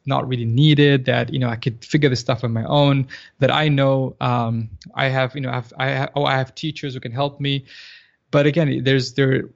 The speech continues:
you know, when you realize the value of coaching and how it can, especially for people who are trained and who have the credentials and who know, understand how to ask powerful questions and to know how to enter the coaching relationship as a partner, not as a, as a,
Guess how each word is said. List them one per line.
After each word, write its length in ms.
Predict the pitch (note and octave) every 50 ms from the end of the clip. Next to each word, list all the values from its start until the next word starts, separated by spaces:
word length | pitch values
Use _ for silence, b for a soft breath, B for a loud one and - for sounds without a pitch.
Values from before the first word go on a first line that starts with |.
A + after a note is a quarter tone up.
| - -
you 140 | - C#3 C3+
know, 60 | C3+
when 120 | B2+ C3+ C3
you 120 | C3+ C3+
realize 340 | C#3 D#3 E3 E3 D#3 C#3+ B2+
the 60 | B2
value 440 | A2+ A2 B2+ B2 C3 C3+ C#3 C3+ C3
of 120 | G#2+ -
coaching 440 | - - B2 B2 B2 - - B2+ B2
and 80 | A#2+ A#2
how 240 | A2+ B2+ B2+ B2+
it 100 | B2 A#2+
can, 220 | - C3 A#2+ A#2 A#2+
especially 320 | B2+ - - D#3 - D#3+ C3+
for 80 | - -
people 260 | - - D#3 D3 D3+ C3
who 80 | B2+
are 80 | B2+ A#2+
trained 680 | - - - - D#3+ C#3+ C#3+ C#3+ C3+ C3 B2+ A2+ A2+ - b b b b b b b -
and 240 | C3 B2+ B2+ B2 A#2
who 100 | C3 C3
have 400 | B2+ B2 B2 A#2+ A2+ A#2 - -
the 220 | C3 B2 A#2+ A2+
credentials 720 | A2+ - - B2+ A#2 B2+ C3 C3 B2+ - - C3 B2+ B2 -
and 100 | A#2+ A2+
who 160 | A2+ A#2 B2
know, 460 | B2 B2 B2+ C3 C3+ C#3 C#3 C#3 B2+ -
understand 680 | B2+ A#2+ A#2+ A2+ - - - C3+ C3+ C3 C3 B2+ B2+ -
how 160 | - B2 B2
to 120 | A#2+ A#2+ A#2+
ask 200 | B2 A#2 - -
powerful 400 | - C3+ C3+ B2+ - - C3 B2+
questions 720 | - - C#3+ C3 B2 - - C#3+ C#3 C3+ C3+ C3 A#2+ -
and 200 | A#2+ A#2 A#2 A2+ B B B B B B
to 80 | - B2+
know 160 | C3 C3 C#3
how 140 | C3+ C3+ C3+
to 220 | - - C#3 C#3 B2+ - - -
enter 300 | D#3 D3+ D#3 D3 - D3
the 60 | C3+
coaching 340 | - - C#3+ C3 - D3 B2+
relationship 360 | C3 C#3 - - C#3+ C3+ C3
as 120 | A#2+ A2+
a 60 | B2+
partner, 520 | B2 - - - C#3 C#3 C3 - - C#3 C3
not 280 | B2 B2+ B2+ B2+ B2+
as 160 | B2+ A#2 A#2 B2+
a, 120 | B2 - -
as 160 | B2 A2+ A#2+
a, 120 | A#2+ A#2